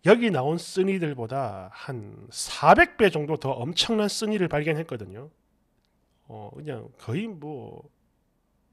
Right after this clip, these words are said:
차원이 다르죠. <laughs> 감히 상상도 못할 쓰니를 발견했는데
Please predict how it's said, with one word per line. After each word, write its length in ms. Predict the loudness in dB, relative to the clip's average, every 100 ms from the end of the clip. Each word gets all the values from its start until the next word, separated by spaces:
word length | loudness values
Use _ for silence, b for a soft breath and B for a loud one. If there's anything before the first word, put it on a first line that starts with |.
| _
차원이 480 | -2 8 10 10 6
다르죠. 360 | 0 -8 -12 -16 _ _ _ _ -20 -20 -20 -20 -20 _ _
<laughs> 920 | _ _ _ _ -18 -16 -16 -18 -14
감히 520 | -6 4 10 10 10 6
상상도 800 | -12 -8 0 2 8 8 10 6
못할 360 | 4 2 0 0
쓰니를 400 | -4 -4 0 2
발견했는데 840 | 2 2 0 -2 -6 -8 -12